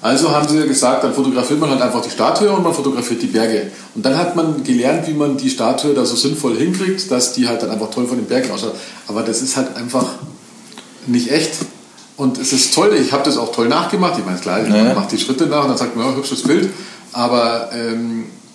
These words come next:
Speaker 1: ich glaube, wenn ich jetzt vor dieser Statue gestanden wäre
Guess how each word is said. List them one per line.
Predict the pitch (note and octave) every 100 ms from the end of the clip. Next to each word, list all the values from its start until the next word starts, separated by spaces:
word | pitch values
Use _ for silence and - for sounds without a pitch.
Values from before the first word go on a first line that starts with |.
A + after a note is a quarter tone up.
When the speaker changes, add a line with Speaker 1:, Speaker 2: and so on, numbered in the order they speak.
| - - - - -
Speaker 1:
ich | C#3 -
glaube, | - A2+ C3 G#3 G#3
wenn | D3+ -
ich | -
jetzt | F3
vor | D#3
dieser | C3+ B2+
Statue | A#2+ C3 - C#3+
gestanden | B2 - B2 B2+ G#2+
wäre | G2 C3 D3 G2+ A2+ F#3+